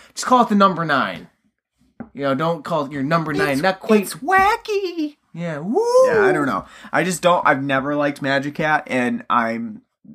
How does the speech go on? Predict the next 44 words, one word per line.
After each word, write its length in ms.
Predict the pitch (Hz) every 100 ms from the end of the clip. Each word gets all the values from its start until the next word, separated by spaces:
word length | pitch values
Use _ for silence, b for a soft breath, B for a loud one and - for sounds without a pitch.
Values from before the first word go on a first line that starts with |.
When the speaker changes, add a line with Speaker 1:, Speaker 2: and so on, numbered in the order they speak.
| -
Speaker 2:
it 160 | 131
always 260 | 117 127 127
pisses 340 | - 147 147
me 120 | 139 160
off 220 | 175 -
that 120 | 123
they 80 | 117
put 160 | 131
out 160 | 123 123
a 60 | 123
Night 160 | 120
of 60 | 127
the 60 |
Living 160 | 143 160
Dead 200 | 151 147
pack, 300 | 135 123 127 B B B
which 360 | 220 277 - -
it 140 | 220
seems 280 | - 247 233
like 220 | 220 202
to 240 | - 208 185
every 400 | 160 165 180 180
year 260 | 139 156 151
more 220 | 143 143
and 100 | 143
more, 300 | 131 131 139
it 200 | - 131
stops 460 | - - 147 147 -
being 280 | 143 143 135
about 340 | 127 123 -
Halloween 460 | 131 127 120 123 127
and 100 | 120
more 200 | 117 117
about, 240 | 113 -
like, 180 | 110 123
Day 180 | 123 123
of 80 | 117
the 80 |
Dead, 280 | 110 113 113
sort 240 | - 120 113
of, 100 | 110
like, 340 | 107 104 -
Mexican 480 | 113 117 - - 113
s-, 180 | 107